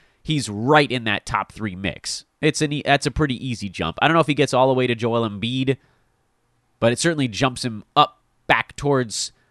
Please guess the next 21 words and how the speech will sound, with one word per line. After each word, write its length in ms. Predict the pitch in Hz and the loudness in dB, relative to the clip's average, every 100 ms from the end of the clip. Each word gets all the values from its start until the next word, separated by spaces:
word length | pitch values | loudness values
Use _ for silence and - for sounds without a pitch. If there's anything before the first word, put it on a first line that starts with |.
| _ - | _ -4
like, 220 | 101 98 | -4 -2
number 240 | 110 98 | -4 -4
four. 680 | - - 170 147 78 85 123 _ _ _ _ _ _ _ | -8 2 4 6 4 -2 -8 _ _ _ _ _ _ _
And 160 | 233 240 | 4 6
then 120 | 190 | 4
let's 200 | 165 - | 2 4
say 100 | 127 | 0
he 160 | 113 | 0
was 160 | 104 95 | -4 0
healthy 340 | 160 160 147 | 4 4 2
this 200 | 131 131 | -2 -2
last 300 | 123 127 120 | 2 2 2
year 240 | 131 117 107 | -4 -4 -4
instead 300 | 98 - 117 | -4 2 2
of 100 | 101 | 4
having 300 | 95 95 87 | 0 0 -4
the, 260 | 85 85 - | -4 -4 -6
the 160 | 78 | -6
hand 300 | 110 175 160 | -2 0 2
thing. 260 | 165 151 135 - _ _ _ _ | 2 0 -2 -14 _ _ _ _
Uh, 500 | 110 104 95 90 85 | 0 2 4 2 -2